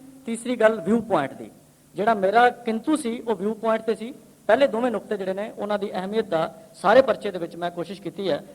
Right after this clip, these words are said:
ਕਿ ਤੁਹਾਡੇ ਨਾਲ ਉਸ ਤੋਂ ਤੁਹਾਨੂੰ ਵਾਕਿਫ ਕਰਾਵਾਂ। ਦੂਸਰੀ ਖਹਿਰਾ ਸਾਹਿਬ ਨੇ ਗੱਲ ਕੀਤੀ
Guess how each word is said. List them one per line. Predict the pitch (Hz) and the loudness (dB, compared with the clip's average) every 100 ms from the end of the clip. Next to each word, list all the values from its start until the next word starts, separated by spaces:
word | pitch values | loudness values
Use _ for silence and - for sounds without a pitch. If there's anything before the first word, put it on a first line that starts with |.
| - - | -14 -6
ਕਿ | |
ਤੁਹਾਡੇ | 180 156 | 0 2
ਨਾਲ | 160 | 2
ਉਸ | 175 - | -2 -6
ਤੋਂ | - 151 - - - - | -6 -6 -8 -16 -16 -6
ਤੁਹਾਨੂੰ | 156 156 | -4 -2
ਵਾਕਿਫ | 135 135 - | -2 -4 -8
ਕਰਾਵਾਂ। | 147 120 117 - _ _ _ _ _ - | -8 -8 -12 -20 _ _ _ _ _ -12
ਦੂਸਰੀ | 208 277 | -10 -4
ਖਹਿਰਾ | 269 277 | 2 4
ਸਾਹਿਬ | 269 277 | 4 2
ਨੇ | |
ਗੱਲ | 269 247 | 2 0
ਕੀਤੀ | 240 247 269 247 247 | -2 -8 -6 -8 -10